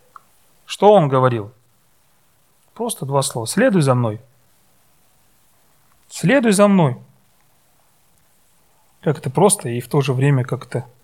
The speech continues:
тяжело. Исследование вот это вот, да, за Иисусом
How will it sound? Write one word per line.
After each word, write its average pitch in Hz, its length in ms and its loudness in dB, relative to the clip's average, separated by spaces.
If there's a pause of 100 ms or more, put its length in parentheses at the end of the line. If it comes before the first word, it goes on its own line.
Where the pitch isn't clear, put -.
(320)
тяжело. 135 580 0 (3250)
Исследование 156 680 2
вот 123 160 -4
это 123 200 -4
вот, 113 140 -8
да, 160 360 0 (500)
за 127 840 4 (460)
Иисусом 131 580 -2